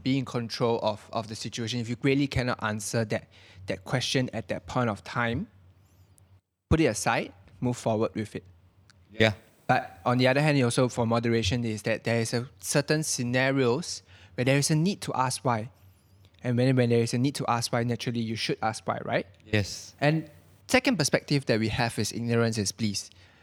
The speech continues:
Speaker 1: And as long as, um, as, as can be, correct me if I'm wrong here, as long as you're ignorant, uh, at the point of time, it's that you are happy. Only when the point of time comes where you can no longer be ignorant,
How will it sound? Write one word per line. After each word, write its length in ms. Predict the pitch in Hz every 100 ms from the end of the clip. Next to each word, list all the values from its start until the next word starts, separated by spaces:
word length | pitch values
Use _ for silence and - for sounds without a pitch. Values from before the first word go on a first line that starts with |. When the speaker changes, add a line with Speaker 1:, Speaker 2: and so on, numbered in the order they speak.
| _
Speaker 1:
And 260 | - 120 117 - -
as 220 | 139 -
long 160 | 170
as, 340 | 151 127 - -
um, 400 | - 117 117 110 - 135 - - - - - - _ _
as, 180 | 135 135 -
as 400 | 135 123 190 - -
can 280 | 208 202
be, 300 | 175 123 131 - - -
correct 220 | 151 147
me 100 | 147
if 80 | 120
I'm 120 | 107
wrong 140 | 110 110
here, 260 | 110 104 - - - - -
as 120 | 135 131
long 100 | 214
as 160 | 151
you're 120 | 131 117
ignorant, 600 | 117 117 120 113 123 190 - -
uh, 140 | - 95
at 60 |
the 80 | 110
point 180 | - 135
of 60 | 110
time, 400 | - 110 131 175 _ -
it's 400 | 135 - - - - _ _ _
that 180 | - -
you 160 | 127 135
are 80 | 123
happy. 520 | - 156 - 123 113 _ _ - - -
Only 260 | 151 165 196
when 240 | 180 131
the 100 | 120
point 400 | - - - 196
of 140 | 165 -
time 320 | - 135 135
comes 460 | - 131 117 117 -
where 140 | 110
you 160 | 107 113
can 200 | 131 135
no 120 | 175
longer 340 | 160 120 120
be 140 | 120 110 113
ignorant, 560 | 107 110 110 110 151